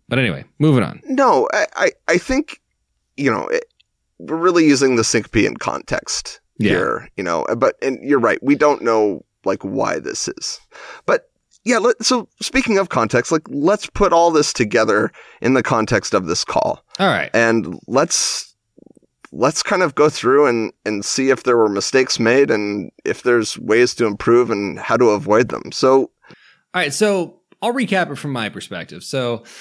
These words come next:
Speaker 1: they get called, uh, to an apartment complex that was remarkably easy to find, which has to let them know they're in the Twilight Zone immediately. Um, <laughs> but, and that things are not as they seem. Um, you know, and they
Speaker 2: <laughs> That was
Speaker 1: find
Speaker 2: the,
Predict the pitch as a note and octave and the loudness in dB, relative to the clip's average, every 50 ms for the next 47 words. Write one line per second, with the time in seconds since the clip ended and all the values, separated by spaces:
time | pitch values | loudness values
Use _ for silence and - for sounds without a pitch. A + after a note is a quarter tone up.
0 | - - - _ - D#3 D#3 G3+ A#3+ A3 A#3+ - G3 F3+ F3 E3+ E3+ E3+ E3+ E3 | -20 -20 -16 _ -2 0 2 2 2 0 0 0 0 2 2 2 2 2 0 0
1 | D#3 - - C3 C3 B2+ B2 A#2+ A#2+ A#2 A2+ - - C3+ A#2 - - D#3+ E3+ D3+ | -2 -4 -6 -6 -4 -4 -4 -4 -4 -4 -4 -4 -2 -4 -2 -2 -2 -2 -2 -2
2 | C#3+ - D3+ C3+ - - C#3+ C3+ C3+ - - A#2+ C3 B2 A#2+ A#2 A2 - B2 B2 | -2 -2 -2 -2 0 0 0 0 0 -2 -4 -2 0 2 2 2 0 0 0 2
3 | A#2 B2+ E3+ A3+ A#3+ D#3 E3 D#3 D3 C#3 C3 C3 A#2 G#2 A2 G#2 F#2 - - A2+ | 4 4 4 4 4 2 2 2 0 2 2 2 2 2 2 0 0 0 -2 -2
4 | F#2+ F2+ F2 F2+ G2 G#2+ - - E3+ C3+ - - B2+ - B2 A2+ G#2+ G2+ G2+ G2+ | -2 -2 -2 -2 -4 -4 -2 0 -2 0 0 0 0 2 2 2 2 2 2 0
5 | G2 F#2+ - - A2+ G2+ F#2 F2+ F2+ F2+ F#2 F2 E2 D#2+ F2 F2 D#2 - C2 - | -2 -2 -2 -2 -2 -2 -2 -2 -2 -4 -4 -6 -6 -6 -8 -8 -8 -10 -12 -12
6 | D2+ C2 A#1 - _ - - _ _ _ - C3 C3 B2+ A#2+ G#2+ G2+ G2 F2+ - | -14 -16 -16 -20 _ -20 -20 _ _ _ -6 -4 -2 0 0 0 -2 -2 -4 -4
7 | - B2+ - - - F#3 D#3 A2 - - - - - C5 - - - - - - | -2 0 0 0 2 2 2 2 2 0 -2 -2 0 -2 -2 -2 -2 -4 -4 -2
8 | - F3 F3 F#3 D#3+ - - B3+ A3+ F#3+ D#3 E3+ D3 C#3 C3+ C3 B2 A2+ G#2+ G2 | 2 4 4 4 4 2 2 4 4 4 4 4 4 2 2 2 2 2 0 0
9 | - G#2 F2+ E2 - - F2+ D#2 D2+ D2+ - - - - - - - D3 C#3 C#3 | 0 0 -2 -2 -2 -4 -4 -4 -6 -8 -10 -14 -20 -20 -16 -8 -4 -2 0 0
10 | C3 B2 A#2 G#2+ G2+ F#2+ - - - - - - - C#3+ C#3+ D3 C#3+ D3+ C#3+ D3+ | 0 0 0 0 0 -2 -2 -2 -2 -2 -2 0 0 2 2 4 4 4 2 2
11 | - - - F#3 F#3 F3+ F3+ F3+ F3+ F3 E3+ D3 D3 D#3+ - - C#4+ E4 C#4+ A3+ | 0 2 2 2 4 6 6 6 6 4 2 2 2 2 2 2 2 0 0 -2